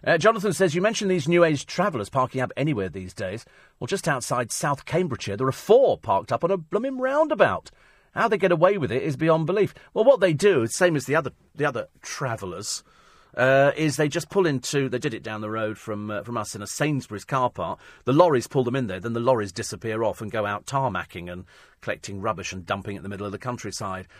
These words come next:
And so that's what the New Age travellers did. I knew they weren't other travellers. The New Age travellers just make as much mess,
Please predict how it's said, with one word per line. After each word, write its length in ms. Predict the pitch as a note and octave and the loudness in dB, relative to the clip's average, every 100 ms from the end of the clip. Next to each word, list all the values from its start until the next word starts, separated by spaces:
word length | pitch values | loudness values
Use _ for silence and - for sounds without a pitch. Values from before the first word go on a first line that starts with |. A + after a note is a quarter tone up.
| - - | -20 -8
And 160 | A2 | -6
so 200 | A2+ C3 | 0 2
that's 180 | C#3 C3 | 2 0
what 80 | B2+ | -2
the 80 | B2+ | -2
New 160 | B2+ | 0
Age 180 | B2 A#2 | 0 -2
travellers 400 | - D3+ A#2 G2 | -4 -4 -4 -8
did. 140 | - G#2 | -6 -4
I 80 | |
knew 140 | B2+ A#2+ | -2 2
they 100 | C3+ | 4
weren't 320 | C3+ B2 - _ - | 4 2 0 _ 0
other 180 | C#3+ | 0
travellers. 720 | A2+ - F#2+ - D2+ C#2 - - _ _ _ | -2 -6 -6 -8 -14 -10 -10 -12 _ _ _
The 80 | A2+ | 0
New 160 | D#3+ B2+ | 4 4
Age 160 | G2 | 2
travellers 460 | - G#2+ F#2 F#2+ G2 | -4 -4 -4 -6 -8
just 180 | G#2 - | -10 -8
make 160 | G#2 | -8
as 100 | F#2+ | -8
much 240 | G2 F#2+ G#2+ | -10 -8 -4
mess, 520 | A#2 G#2+ - - | -2 -2 -4 -10